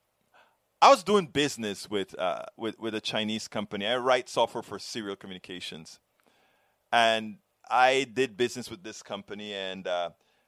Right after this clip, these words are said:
I used to buy their cards that were built to the spec that Jerry and I designed, and we'll buy them back from this Taiwanese company.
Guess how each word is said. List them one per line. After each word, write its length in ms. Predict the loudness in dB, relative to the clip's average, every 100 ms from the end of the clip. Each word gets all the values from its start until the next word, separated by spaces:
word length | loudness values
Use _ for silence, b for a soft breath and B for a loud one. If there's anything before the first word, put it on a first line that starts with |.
| _
I 80 | -6
used 200 | -6 -6
to 60 | -12
buy 420 | 0 4 4 2 -2
their 180 | -4
cards 600 | -6 -10 2 4 4 2
that 140 | -2 -2
were 160 | -2
built 340 | -6 -6 -6 -6
to 60 |
the 100 | -12
spec 320 | -12 -6 -6 -6
that 160 | -10
Jerry 280 | -4 -2 -2
and 120 | -2
I 100 | -2
designed, 720 | -4 -4 -2 -2 -4 -8 -12 -20 _ _ _ _ _ _ _ _
and 220 | -2 0 -2
we'll 140 | -2
buy 240 | 2 2
them 180 | 2 -2
back 260 | 0 0 0
from 300 | -4 -4 -2
this 300 | -6 -6 -14 _ _
Taiwanese 520 | -2 0 0 -4 -6
company. 480 | -6 -6 -6 -8 -10